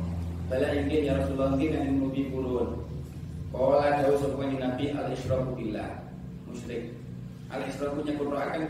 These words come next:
billah lan Gusti Allah, nyembah saliyane Gusti Allah. Musyrik. Eh, wa uqul walidain lan wani wong tuwa loro. Ana delok. Uqul walidain iku gandengane tingkatane sak gandengane karo musyrik.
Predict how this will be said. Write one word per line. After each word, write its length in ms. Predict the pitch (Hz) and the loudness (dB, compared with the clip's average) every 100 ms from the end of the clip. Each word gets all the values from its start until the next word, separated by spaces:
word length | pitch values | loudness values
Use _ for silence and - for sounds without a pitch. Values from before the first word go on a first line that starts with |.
| 131 | -2
billah 160 | 135 | 0
lan 160 | 135 131 127 | 0 -2 -4
Gusti 180 | - 120 | -6 -6
Allah, 180 | 117 110 | -2 -2
nyembah 320 | 120 131 131 131 | -2 -2 0 0
saliyane 320 | - 117 117 120 | -2 -4 -6 -6
Gusti 180 | 117 - 107 | -6 -6 -4
Allah. 360 | 104 110 117 117 117 - - - - | -2 0 0 0 -4 -8 -12 -12 -12
Musyrik. 240 | - 131 131 - - - - - - - - - - - - - - - - - - - - - | -8 -4 -2 -4 -8 -10 -12 -12 -10 -10 -10 -10 -8 -8 -10 -10 -10 -12 -10 -12 -10 -12 -10 -4
Eh, 220 | 135 147 | 2 4
wa 320 | 143 147 147 | 4 6 6
uqul 320 | 170 170 160 151 | 6 4 6 6
walidain 560 | 156 143 - 175 170 | 6 6 6 4 4
lan 240 | 160 156 151 | 2 0 0
wani 400 | 156 151 143 165 | 0 2 0 2
wong 240 | 160 156 143 | 2 2 0
tuwa 160 | 143 | 2
loro. 480 | 143 143 139 - - - | 4 4 4 2 0 -4
Ana 160 | 123 120 | -6 -4
delok. 400 | 123 107 - - - - - - - - | 0 0 0 -4 -10 -14 -14 -14 -12 -4
Uqul 160 | 139 135 | -2 0
walidain 400 | 131 135 131 151 | 0 0 0 0
iku 160 | 156 | 0
gandengane 640 | 139 123 123 123 117 131 147 | 0 0 0 0 0 -2 -2
tingkatane 560 | 131 127 127 123 143 151 | -4 -2 -2 -4 -4 -6
sak 240 | 127 - - - - - | -8 -10 -10 -12 -12 -10
gandengane 480 | - 117 113 117 131 | -6 -4 -2 -2 -2
karo 240 | 127 127 127 | 0 0 -2
musyrik. 400 | 127 - 117 | -4 -4 -6